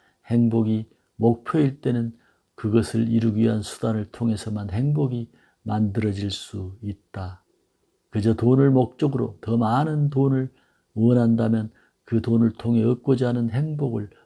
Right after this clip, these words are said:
얻지 못할 것이다. 행복은 더 많은 재산보다는 더 큰 목적의식을 가졌을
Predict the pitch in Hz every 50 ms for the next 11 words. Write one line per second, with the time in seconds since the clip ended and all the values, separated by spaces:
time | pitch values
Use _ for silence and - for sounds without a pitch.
0 | _ - 113 110 101 - - - 107 104 101 104 104 110 127 131 131 120 107 101
1 | _ - - 80 - - - 90 92 92 - _ _ _ _ _ _ _ _ _
2 | _ _ _ _ _ - 107 107 104 101 107 104 101 104 104 101 - _ _ _
3 | _ _ _ _ - 92 107 123 131 135 135 139 135 139 135 127 - 127 117 113
4 | 135 131 127 123 127 123 123 123 123 123 117 - _ _ _ _ _ _ - -
5 | 120 143 143 147 - - 175 160 147 131 123 131 131 - - - 175 165 147 143
6 | 143 143 139 127 127 - _ _ _ _ _ _ _ - - 104 110 107 120 120
7 | 113 - - - 117